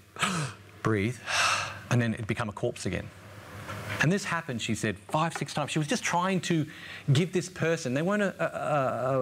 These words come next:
a believer or anything, they were just a, another kayaker saying, "Come back, breathe, breathe," resuscitation. She'd come back, she'd breathe, and then she'd die. So this happened over a thirty, uh, this happened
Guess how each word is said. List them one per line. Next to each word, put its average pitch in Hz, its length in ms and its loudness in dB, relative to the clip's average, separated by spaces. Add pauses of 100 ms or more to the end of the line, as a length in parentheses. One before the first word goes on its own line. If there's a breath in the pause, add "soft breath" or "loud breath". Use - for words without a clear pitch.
a 135 60 0
believer 120 380 2
or 110 60 4
anything, 107 180 2
they 165 80 4
were 160 60 0
just - 260 -2
a, 143 100 0 (380)
another 131 260 2
kayaker 113 520 -2
saying, 117 220 0 (180 loud breath)
"Come 226 180 2
back, 240 280 2 (200 loud breath)
breathe, 240 420 2
breathe," 175 300 2
resuscitation. 117 560 0 (220 loud breath)
She'd - 100 0
come 156 120 -2
back, 143 120 -4
she'd 113 140 -6
breathe, 127 300 2 (180)
and 110 80 4
then 98 80 6
she'd 90 140 4
die. 67 220 -2 (840 loud breath)
So 139 140 2
this 180 160 2
happened 175 300 0
over 113 200 0
a - 20 2
thirty, 151 320 2 (100)
uh, 120 180 2
this 147 160 0
happened 131 200 0